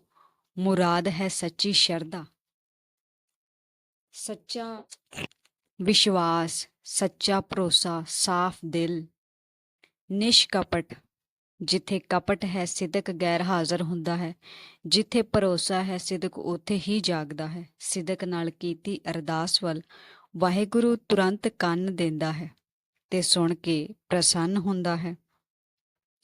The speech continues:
"ਸੱਚਾ ਅਰਜ ਸੱਚੀ ਅਰਦਾਸ, ਮਹਿਲੇ ਖਸਮ ਸੁਣੇ ਸ਼ਾਬਾਸ਼।"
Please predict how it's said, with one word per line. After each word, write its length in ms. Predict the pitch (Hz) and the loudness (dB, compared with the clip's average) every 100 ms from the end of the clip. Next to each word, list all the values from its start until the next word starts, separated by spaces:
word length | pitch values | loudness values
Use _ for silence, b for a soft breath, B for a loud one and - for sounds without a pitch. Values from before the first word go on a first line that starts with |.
| _ B B B - | _ B B B -4
"ਸੱਚਾ 640 | - 220 214 - 233 220 | 2 2 2 4 4 4
ਅਰਜ 380 | - 180 175 196 | 2 -2 -2 -6
ਸੱਚੀ 520 | - 175 - 202 202 - | -4 -4 -2 0 0 -2
ਅਰਦਾਸ, 680 | 175 165 160 160 185 - - b b b b - | -2 0 0 0 0 -2 -10 b b b b -2
ਮਹਿਲੇ 500 | 196 196 240 254 247 | 2 4 4 4 2
ਖਸਮ 420 | - 202 190 196 | 2 0 0 0
ਸੁਣੇ 380 | 185 185 180 185 | -2 0 0 0
ਸ਼ਾਬਾਸ਼।" 800 | 185 185 160 151 156 170 - - | 0 -2 -4 -6 -8 -6 -6 -8